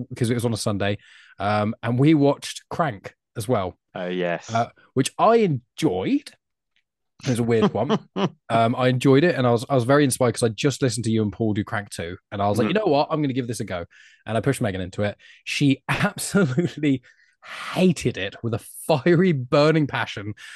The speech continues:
Speaker 1: and I was like, "Yeah, I can see why now after seeing it." I did warn her it was weird, but, um, she despised that
Speaker 2: Mm-hmm.
Speaker 1: film. Um, we will do it, like, Patreon supporters will be able to hear us. We'll, we'll do a,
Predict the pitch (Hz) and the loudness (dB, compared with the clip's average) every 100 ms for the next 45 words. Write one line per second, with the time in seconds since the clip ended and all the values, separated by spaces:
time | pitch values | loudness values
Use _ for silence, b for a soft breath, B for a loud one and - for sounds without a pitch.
0 | B - 131 135 131 110 101 95 - 123 | B -2 2 4 2 -2 -2 -4 -4 -4
1 | 143 104 95 92 92 98 98 101 104 95 | -2 0 -2 -4 -4 -4 -4 -6 -6 -6
2 | 95 - B B - 143 131 123 104 98 | -8 -10 B B -2 0 2 2 2 -2
3 | 90 92 95 92 - - 98 - 101 95 | -6 -6 -4 -4 -6 -6 -6 -6 -6 -4
4 | 92 92 - - 110 101 - - _ 110 | -4 -8 -10 -6 -6 -4 -6 -8 _ 0
5 | 120 113 101 85 - - 90 95 110 98 | 2 2 -2 -6 -12 -10 -8 -4 -2 -2
6 | 85 _ _ 98 95 92 95 - B B | -4 _ _ -6 -4 -2 -6 -10 B B
7 | 139 139 156 156 131 127 127 131 131 127 | 2 4 6 4 2 -4 -4 -2 0 0
8 | 117 110 110 104 98 101 101 101 104 98 | 0 -2 0 0 0 0 0 -2 -2 -2
9 | 98 107 120 127 117 110 | -2 -6 0 2 4 4